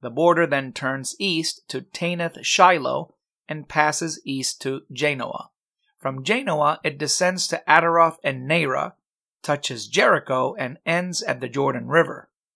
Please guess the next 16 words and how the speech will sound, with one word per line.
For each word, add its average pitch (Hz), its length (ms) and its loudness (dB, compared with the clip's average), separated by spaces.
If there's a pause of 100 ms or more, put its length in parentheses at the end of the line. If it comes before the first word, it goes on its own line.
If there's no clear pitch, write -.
(180)
At - 260 2
Tappuah, 143 580 8
the 127 100 -2
border 165 360 4
goes 139 400 0
west 165 320 4
along 151 380 8
the 135 80 -2
Kana 175 420 2
River 135 320 0
and 127 300 -6
ends 156 340 -4
at 131 160 -2
the 127 80 -4
Mediterranean 123 800 -6
Sea. - 460 -4